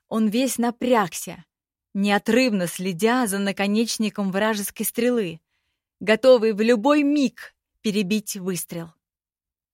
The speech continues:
В душе лесной эльф проклинал себя за то, что позволил противнику перевести лук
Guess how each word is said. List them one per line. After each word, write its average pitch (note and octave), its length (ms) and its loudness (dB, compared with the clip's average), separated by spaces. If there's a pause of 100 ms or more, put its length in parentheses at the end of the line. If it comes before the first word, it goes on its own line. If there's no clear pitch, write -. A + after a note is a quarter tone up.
(500)
В F3+ 160 -10
душе G3+ 560 -4 (680)
лесной G#3+ 560 -2
эльф A#3+ 360 -2
проклинал A3 760 0
себя F3 400 -2
за E3 160 -2
то, A3+ 260 -4
что - 240 -10
позволил G3 640 -2
противнику G3+ 760 -4
перевести G#3+ 680 -4
лук A3 380 -6